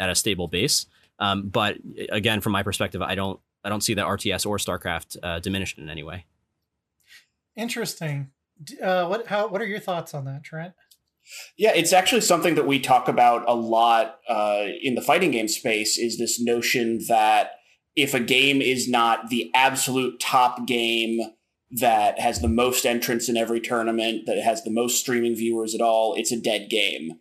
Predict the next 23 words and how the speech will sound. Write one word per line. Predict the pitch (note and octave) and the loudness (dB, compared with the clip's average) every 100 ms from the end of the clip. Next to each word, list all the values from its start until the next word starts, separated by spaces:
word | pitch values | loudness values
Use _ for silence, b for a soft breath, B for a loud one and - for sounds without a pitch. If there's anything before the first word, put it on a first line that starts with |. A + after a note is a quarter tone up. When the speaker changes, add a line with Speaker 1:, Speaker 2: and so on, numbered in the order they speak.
| _ _ A#2+ | _ _ -2
Speaker 3:
And | |
this | B2+ | 0
is | B2+ | 0
a | A2+ | 0
very | A#2+ B2 A#2 | 2 2 2
common | - B2+ A#2+ A#2 A2+ A2+ A2 - | 2 4 4 2 0 -2 -4 0
practice | B2+ A#2 - A2 - | 0 0 -2 0 2
<laughs> | |
for | - E3+ | 2 0
gamers, | - D3+ C3 B2 B2 A#2+ A#2 | 2 4 4 2 2 2 2
Speaker 1:
Yep. | A#2 A#2 | 2 2
Speaker 3:
especially | A#2+ B2+ | 0 0
as | A#2 | 2
we | A#2 | 2
look | A2+ B2+ | 0 -2
Speaker 1:
<laughs> | |
Speaker 3:
at | A#2 | -4
streaming | - F3 E3 D3+ C#3 | -2 2 2 2 2
numbers | C3 C3 C3 B2 | 2 2 0 -2
and | A#2 | -4
we | A2+ | -4
compare | A#2 A2 B2 B2+ B2+ | -4 -6 -2 0 0
things | B2+ B2 A#2 A2+ A2 - | 0 0 0 -2 -4 -8